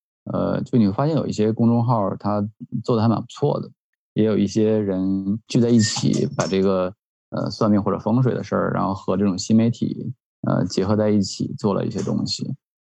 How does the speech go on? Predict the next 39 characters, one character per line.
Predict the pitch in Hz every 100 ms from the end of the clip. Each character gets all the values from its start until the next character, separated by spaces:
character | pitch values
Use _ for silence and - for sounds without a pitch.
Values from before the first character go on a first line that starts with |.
| _
啊， | - - 147 127
当 | 131
然 |
就 | 160
是 | 165
这 | 202
个 | 196
可 | -
能 | 101
也 | 101
跟 | 104 113
国 | 127 107
家 | 131
政 | 147
策 | 120 - - -
也 | 104
有 | 104 117
很 | -
多 | 80
关 | 110 135
系 | 156
吧。 | - - _ _ _
啊， | - 85
所 | 104
以 | 104
就 | 110
是， | 107 101 98 - _ - - _ -
呃， | 95 95 90 - - -
它 | - 123
这 | 127
个 | 113 101 95 95
也， | 101 98
也 | - 101 - -
是 | - 131
有 | 110
一 |
些 | 117
敏 | 104 98
感 | 143 -